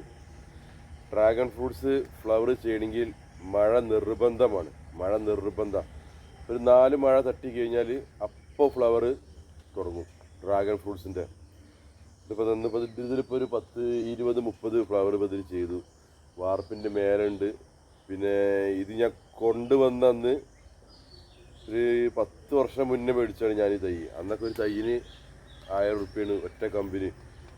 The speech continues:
അന്ന് വെച്ചത് മരത്തുമ്മ കൂടെ കയറി പോയിട്ടുണ്ട്. അയിമന്ന് കണ്ടമാനം കിട്ടുന്നുണ്ട്. മരത്തുമ്മ കയറി, കയറാൻ പ്രയാസം, അത്രയും മേലെ കയറി പോയിക്കണ് മരത്തുമ്മ. നമുക്കതിന്ന് കണ്ടമാനം കിട്ടുന്നുണ്ട്. ഇതാ, ഇതൊക്കെ, ഇതൊക്കെ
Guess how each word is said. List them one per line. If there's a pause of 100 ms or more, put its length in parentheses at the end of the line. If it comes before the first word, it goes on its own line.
(340)
അന്ന്
വെച്ചത് (160)
മരത്തുമ്മ
കൂടെ
കയറി
പോയിട്ടുണ്ട്. (240)
അയിമന്ന് (120)
കണ്ടമാനം
കിട്ടുന്നുണ്ട്. (1400)
മരത്തുമ്മ
കയറി,
കയറാൻ
പ്രയാസം,
അത്രയും
മേലെ
കയറി
പോയിക്കണ്
മരത്തുമ്മ. (760)
നമുക്കതിന്ന് (140)
കണ്ടമാനം
കിട്ടുന്നുണ്ട്.
ഇതാ,
ഇതൊക്കെ,
ഇതൊക്കെ